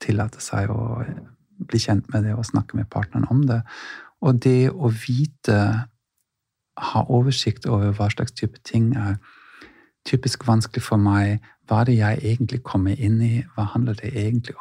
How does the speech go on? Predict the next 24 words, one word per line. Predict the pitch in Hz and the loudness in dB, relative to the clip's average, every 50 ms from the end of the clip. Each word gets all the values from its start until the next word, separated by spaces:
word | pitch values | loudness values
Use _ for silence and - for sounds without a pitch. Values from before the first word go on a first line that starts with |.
| - - | -10 -8
om | 113 117 | -8 -6
for | - - 104 | -4 0 0
meg, | 101 98 98 101 101 101 107 - - - - - - 214 - - - | 2 2 2 0 0 -2 -2 -6 -10 -16 -20 -18 -18 -18 -14 -6 -2
ehm, | 110 104 104 104 101 101 101 107 - - - _ _ - | 0 2 2 2 2 0 0 -2 -6 -10 -20 _ _ -6
hva | - - | -4 0
slags | - 120 - - | 0 0 -2 -2
type, | - - 110 - - - 101 98 95 101 - - - - - _ _ _ _ - | -4 -4 -4 -4 -2 -2 -2 -2 -2 -4 -6 -10 -20 -20 -20 _ _ _ _ -2
ehm, | - 110 107 107 104 107 120 123 123 127 - _ _ - | 0 2 2 2 2 0 0 0 -2 -4 -8 _ _ -2
udekkede | - 127 123 117 - 101 95 - - - - - - 117 | 2 2 2 2 0 -2 -4 -6 -8 -12 -8 -4 -4 -2
behov | 110 113 107 101 - 110 110 113 120 117 - - - - | 0 0 -2 0 0 0 0 0 0 -2 -4 -6 -2 -2
er | 104 | 0
det | 104 101 | 0 0
som | - 107 104 | 2 2 2
ligger | 101 107 104 107 107 101 | 2 2 0 0 0 0
der, | 101 95 98 98 | 0 0 0 0
hva | 101 101 | -2 -2
slags | - 110 104 - | -4 -4 -6 -6
type | - - - - - - 110 107 107 107 104 - - - - - _ _ - | -4 -4 -4 -4 -4 -6 -4 -4 -4 -4 -6 -10 -14 -20 -20 -20 _ _ -8
tema | - - 123 117 117 113 113 107 110 | -2 0 2 4 4 4 2 0 0
som | - 107 104 | 0 -2 -2
blir | 98 110 117 | 0 0 -2
aktivert | 110 - - - 113 104 104 98 - | -2 -4 -4 -4 -4 -2 -2 -4 -6
for | - - 110 | -6 -4 -2
meg, | 101 95 98 98 98 98 101 107 107 | 0 0 0 0 0 -2 -2 -4 -6